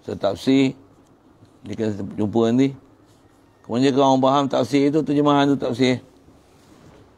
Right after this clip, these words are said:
Terjemahan bukan tafsir. Terjemahan ialah terjemahan. Jadi tak duduk mendapat tafsir. Jadi kalau ada Quran dan terjemahan, nanti cuba ke depan nak ni sebut apa. Ah,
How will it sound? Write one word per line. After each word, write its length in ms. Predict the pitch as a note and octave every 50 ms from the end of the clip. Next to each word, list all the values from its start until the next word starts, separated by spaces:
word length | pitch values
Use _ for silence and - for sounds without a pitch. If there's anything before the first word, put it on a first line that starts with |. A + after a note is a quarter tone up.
| _ _ _ _ _ _ _ _ _ _ _ _ _ _ _ _ _ - A2
Terjemahan 400 | B2 B2+ C3+ D3 D3+ D#3 D#3 C#3
bukan 120 | C#3 C3 C3+
tafsir. 400 | C3+ C3 B2 C#3+ C3 A#2 - - - - _
Terjemahan 320 | - A#2+ C3 C3+ D3 C#3+ C#3 C#3
ialah 160 | C3+ C3 B2+
terjemahan. 400 | A#2 A#2 B2 B2+ B2 A#2 A2 G2+ G#2+ - - - - - - - - - - - - - - - - - -
Jadi 200 | - A2 A#2+ C3+ C3 C3
tak 160 | C#3 C3 C3+ C#3
duduk 240 | C#3+ C#3+ D3 C3 B2
mendapat 320 | B2 C3 A#2+ B2 A2+ -
tafsir. 400 | A2+ G2+ F#2 - - G2 G2 - - - - - -
Jadi 160 | - A2 A#2+
kalau 240 | A#2 B2+ B2+ B2+ B2
ada 140 | B2+ B2+ B2+
Quran 300 | - C3 B2 - - C3+
dan 160 | C3+ C3+ C3 A#2+
terjemahan, 400 | A#2+ B2 C3 C3 C3 C#3 D3+ E3+ F3+ F3 - - _ _ - - - - - _ _ _ - - - - - - - - - -
nanti 160 | A#2 B2 A#2+ B2+ C#3
cuba 220 | C3+ C3+ C3 C3
ke 100 | B2+ A2+
depan 160 | A2+ A2 A2
nak 240 | G#2+ G#2 G#2 F2+ F#2
ni 80 | G2+ G2
sebut 160 | G2+ - -
apa. 200 | E2+ E2+ - F2 - - - - - - - - - - - - - - - - - - - - - - -
Ah, 560 | - G2 G2+ G2 G2+ G2+ G2+ G2+ G#2 G#2 G2